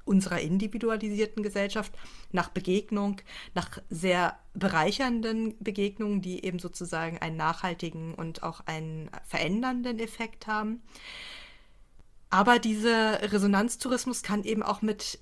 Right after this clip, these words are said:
ähm, Beziehungen in andere Richtungen eingehen. Also das heißt zum Beispiel, es kann auch eine Beziehung zu einem Raum, zu einem Ort geschehen. Also ich glaube, das kann, können auch viele Menschen, die meisten Menschen nachvollziehen, dass man manchmal an Orten ist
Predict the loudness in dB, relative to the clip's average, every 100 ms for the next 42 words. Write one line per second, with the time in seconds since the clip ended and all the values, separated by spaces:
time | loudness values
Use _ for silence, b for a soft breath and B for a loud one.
0 | -4 2 6 4 2 -6 0 2 2 2
1 | 2 4 4 2 0 0 0 0 -2 -4
2 | -4 -4 -4 -2 -2 -2 -4 0 -2 0
3 | 0 0 -2 -10 -6 0 0 2 2 0
4 | -2 -4 -2 -2 -2 0 2 2 2 2
5 | 4 4 2 -2 -2 -2 0 2 2 0
6 | -8 -8 -6 -6 -6 -8 -8 -4 -4 -4
7 | -6 -8 -6 0 0 0 -4 -6 -2 2
8 | 2 2 0 0 0 -2 -2 0 2 0
9 | -2 -6 -12 -4 2 2 2 -2 -2 -2
10 | 0 2 2 2 -2 -2 -2 -2 0 0
11 | 0 -6 -4 -4 -4 -4 -2 -2 0 -2
12 | -2 -2 -2 2 0 0 -2 -4 -6